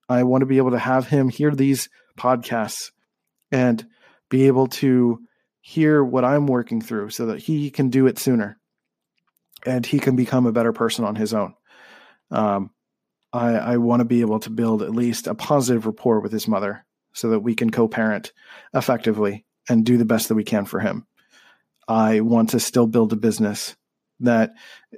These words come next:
is serving all sorts of people who are wanting to improve their media presence. I want to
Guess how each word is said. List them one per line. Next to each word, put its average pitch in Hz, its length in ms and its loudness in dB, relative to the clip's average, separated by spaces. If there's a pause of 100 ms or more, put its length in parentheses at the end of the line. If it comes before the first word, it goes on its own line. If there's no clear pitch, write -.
(120)
is 117 520 2
serving 120 600 2 (1600)
all 131 140 0
sorts 139 240 0
of 117 80 -4
people 113 300 0
who 120 200 2
are 101 280 2 (2250)
wanting 113 600 0 (1160)
to 135 120 0
improve 117 400 2
their 113 120 2
media 104 280 0
presence. - 580 -14 (520)
I 120 220 0
want 113 420 -2
to 107 340 -8